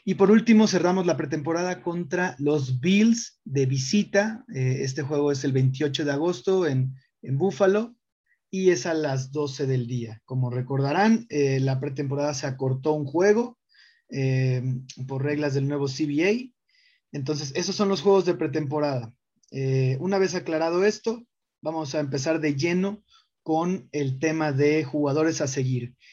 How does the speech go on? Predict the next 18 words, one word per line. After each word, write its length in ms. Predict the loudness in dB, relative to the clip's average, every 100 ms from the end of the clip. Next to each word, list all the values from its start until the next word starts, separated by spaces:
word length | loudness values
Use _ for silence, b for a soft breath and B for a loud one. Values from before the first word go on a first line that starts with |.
| b b
Y 180 | -8 -6
quisiera 300 | -4 -2 -2
empezar 400 | -2 -2 0 0
contigo, 540 | 0 -2 -2 0 2 4
Lalo. 500 | 4 4 2 -4 _ -8
Eh, 560 | -4 -2 -2 -2 -6 -10 _ _ _ _ -2
¿quiénes, 500 | 0 2 -2 -6 -2
quiénes 280 | 0 2 -2
nos 140 | -6
puedes 220 | -4 -4
platicar 480 | -4 -4 0 0 0
que 120 | 0
vas 180 | 0 0
a 40 |
estar 240 | -4 -4 -4
siguiendo 440 | -4 -4 -2 0
de 120 | 0
cerca, 680 | 0 0 -2 -2 -4 -4 -8